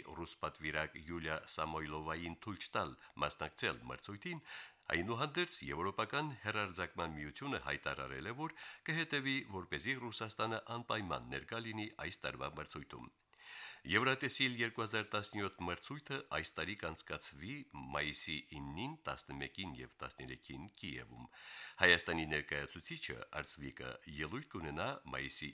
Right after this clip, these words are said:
իննին առաջին կիսաեզրափակչի ընթացքում։ Մրցույթը այս տարի կանցկացվի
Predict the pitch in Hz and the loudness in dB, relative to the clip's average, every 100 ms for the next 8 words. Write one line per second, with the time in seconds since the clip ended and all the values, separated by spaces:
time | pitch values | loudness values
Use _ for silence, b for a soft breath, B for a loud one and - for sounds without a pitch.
0 | - 69 73 147 170 - 69 67 - 117 | -10 -10 -6 -6 -8 -8 -6 -4 -4 -4
1 | 139 - 135 85 69 65 65 64 64 65 | -6 -8 -6 -4 -4 -4 -6 -8 -8 -10
2 | - - 101 - 110 - - - 55 - | -8 -8 -8 -10 -12 -10 -10 -10 -12 -14
3 | B B B B B 73 76 73 - 165 | B B B B B 0 0 0 -4 -8
4 | 151 151 - 73 - 69 71 - 67 - | -6 -6 -6 -8 -4 -6 -6 -6 -6 -4
5 | 69 - 127 | -6 -4 -6